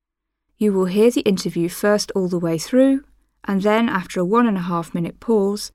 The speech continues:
you will hear the interview again, divided into two sections. There will be a one and a half minute pause between the two sections. You will then hear the interview for a third time in two sections.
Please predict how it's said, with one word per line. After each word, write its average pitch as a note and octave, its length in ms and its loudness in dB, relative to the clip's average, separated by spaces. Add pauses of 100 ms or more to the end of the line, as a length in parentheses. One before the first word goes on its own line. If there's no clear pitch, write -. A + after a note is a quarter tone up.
(340)
you A#3 140 0
will B3 140 0
hear F#3 220 0
the - 160 -2
interview F3 440 -4
again, G3+ 500 -2 (180)
divided G3 480 0
into F3+ 240 -4
two F#3+ 220 -4
sections. E3+ 800 -6 (960)
There G3 160 2
will F#3 140 0
be F3 180 0
a D#3 100 0
one G3 220 2
and F3+ 100 -2
a E3+ 160 -6
half F#3 240 -4
minute E3+ 320 -6
pause A3+ 520 2
between G#3 420 0
the F3 80 -6
two E3+ 240 -8
sections. E3 760 -8 (1300)
You G#3 140 2
will F3 140 0
then A#3 260 4
hear G3+ 220 0
the F3+ 140 0
interview F3 380 -2
for D#3+ 200 -6
a D3 40 -4
third C4 380 0
time F3+ 540 -4
in C4+ 180 6
two E3 220 -2
sections. F3 800 -6